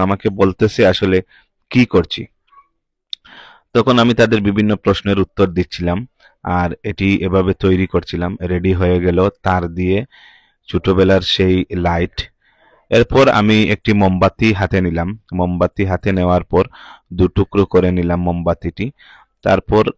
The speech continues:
একটি অংশ আগুন ধরিয়ে দিলাম, আর আগুন ধরা অংশটুকু যেভাবে আমরা ছোটবেলা পটের ভিতরে সেট করতাম,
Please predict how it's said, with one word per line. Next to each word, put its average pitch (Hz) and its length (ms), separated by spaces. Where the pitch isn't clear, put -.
একটি 110 340
অংশ 95 300
আগুন 95 360
ধরিয়ে 90 300
দিলাম, 87 220
আর 90 280
আগুন 92 400
ধরা 107 200
অংশটুকু 98 680
যেভাবে 92 480
আমরা 90 240
ছোটবেলা 90 560
পটের 98 380
ভিতরে 98 400
সেট - 320
করতাম, 90 380